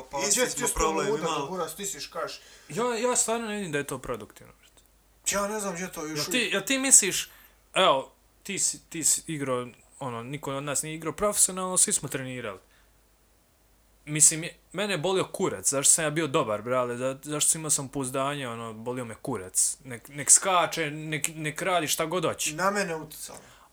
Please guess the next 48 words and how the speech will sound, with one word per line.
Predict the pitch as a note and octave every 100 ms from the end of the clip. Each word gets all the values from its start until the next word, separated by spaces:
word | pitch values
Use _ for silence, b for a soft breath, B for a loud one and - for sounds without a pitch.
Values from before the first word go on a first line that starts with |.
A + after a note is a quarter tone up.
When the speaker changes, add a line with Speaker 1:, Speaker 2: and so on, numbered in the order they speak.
| _ b b b
Speaker 3:
A | A#2
Speaker 2:
na | D#3+ E3
mene | D#3 D3
isto, | D3 - A#2+
vrat. | A#2 A#2+ - -
Ja | C3+ C3
sam | C#3+
baš | C#3+ D#3+ D3+
bio | C#3+
Speaker 1:
Znači, | C3+
Speaker 2:
nesiguran. | C3+ D3+ F3+
Speaker 1:
jebi | G3
ga, | F3+ D#3+
Buraz, | E3 G3 D3
do | C#3
kadeta, | - F#3 F3+ D3 C#3+
jebote, | C#3+ F3+ F#3 E3+ -
pa |
nisam | C#3+ F3 F3+ F3
se | F#3
još | F3 -
razvio, | D#3+ E3+ D#3+ B2
nisam | C3+ - F3+
još | F3+ -
im | F3
stekao | - G3 A3
taj | - F#3 D#3
Speaker 3:
Do, | E3+
Speaker 1:
da | F3
ja, | D#3+
Speaker 3:
do | F3
Speaker 1:
da | E3+
ja |
Speaker 3:
kadeta, | F#3+ G#3 A3 G#3
Speaker 1:
igram | G3+ E3+ -
za | F3
Speaker 3:
da, | F3
Speaker 1:
sebe, | D3 B2+
Speaker 3:
da, | A#2+
Speaker 1:
razumiješ? | D3 E3+ C#3
Speaker 3:
do | D#3
kadeta | D3+ G#3 A3 G#3+ F#3+
jest | F#3+ A3 D3+
bilo, | D#3+ G#3 G#3+
ono, | G#3 E3+
dok | E3 E3
sam | E3+ E3+
bio | G3+ F3 D#3